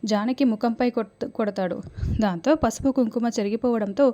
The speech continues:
జానకితో పాటు అందరూ చాలా షాకింగ్గా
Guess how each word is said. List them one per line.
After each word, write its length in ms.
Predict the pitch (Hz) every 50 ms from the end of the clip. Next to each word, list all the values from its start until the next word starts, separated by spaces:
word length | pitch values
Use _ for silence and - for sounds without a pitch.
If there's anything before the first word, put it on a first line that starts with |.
| - - - - - _ -
జానకితో 540 | 202 220 202 214 247 277 277 294 285 302 294
పాటు 360 | 285 - 233 220 - 254 - -
అందరూ 300 | 208 196 190 190 214 277
చాలా 300 | 277 - 247 226 226 240
షాకింగ్గా 520 | 233 - 233 220 220 - 240 226 226 233